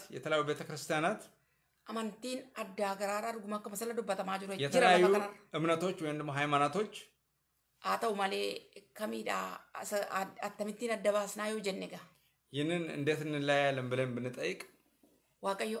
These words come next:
Speaker 2: hafuuraaf dhugaadhaan waaqeffamuu qaba.
Speaker 1: እግዚአብሔር በመንፈስና በእውነት መሰገድ ያስፈልጋል።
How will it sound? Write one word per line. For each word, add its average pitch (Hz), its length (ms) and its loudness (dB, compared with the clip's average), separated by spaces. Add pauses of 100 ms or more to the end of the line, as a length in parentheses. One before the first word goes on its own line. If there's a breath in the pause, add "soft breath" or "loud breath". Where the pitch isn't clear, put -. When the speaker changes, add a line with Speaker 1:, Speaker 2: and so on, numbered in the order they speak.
Speaker 2:
hafuuraaf 208 460 -10
dhugaadhaan 185 440 -8 (120)
waaqeffamuu 185 500 -12
qaba. - 200 -20 (300)
Speaker 1:
እግዚአብሔር 180 600 8
በመንፈስና 170 760 4
በእውነት 165 380 4
መሰገድ 165 480 4
ያስፈልጋል። 127 640 2